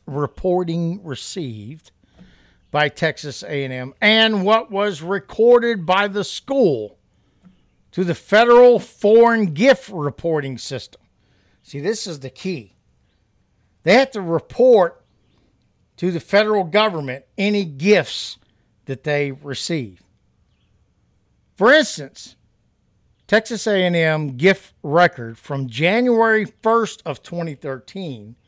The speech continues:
to May twenty-second of twenty eighteen only lists a total of sixty-nine thousand dollars from Qatar, whereas the Department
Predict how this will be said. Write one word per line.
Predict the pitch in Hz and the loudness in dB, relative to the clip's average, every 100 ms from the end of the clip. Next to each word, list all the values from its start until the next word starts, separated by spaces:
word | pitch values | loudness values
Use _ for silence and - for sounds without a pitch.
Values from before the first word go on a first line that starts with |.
| _ _ _ _ - | _ _ _ _ -8
to | 170 | -4
May | 160 160 190 262 240 175 156 151 | -2 2 4 8 8 6 0 -6
twenty-second | - 160 160 139 - 185 - 151 | -10 -6 -6 -8 -4 -6 -6 -16
of | 143 - | -16 -18
twenty | - 156 139 131 | -12 -8 -6 -6
eighteen | 127 - 196 170 139 - _ _ _ _ - | -8 -8 -8 -6 -8 -12 _ _ _ _ 4
only | 214 294 302 302 294 | 8 8 4 0 -2
lists | 247 208 185 165 - | 0 2 2 0 -6
a | 147 143 | -6 -6
total | - 180 185 175 196 | -4 0 0 -2 -6
of | - 131 - | -8 -8 -8
sixty-nine | - - 185 - - 190 175 139 123 117 113 120 113 _ _ _ | -12 -8 -8 -8 -12 -8 -4 -4 -4 -8 -10 -10 -12 _ _ _
thousand | 139 131 139 139 143 120 143 143 147 139 | -6 -4 -4 -4 -4 -6 -8 -6 -6 -2
dollars | 135 127 110 95 98 123 131 - _ _ _ _ _ _ _ _ _ | 0 0 -4 -10 -14 -14 -12 -16 _ _ _ _ _ _ _ _ _
from | 143 139 131 | -6 -6 -6
Qatar, | - 135 - 127 107 98 _ _ _ _ _ - | -12 -14 -6 -6 -6 -14 _ _ _ _ _ -4
whereas | 151 170 165 165 135 | 0 2 2 0 -4
the | 147 131 | -8 -8
Department | 123 - - 170 196 202 175 | -8 -10 -4 -2 -2 -4 -6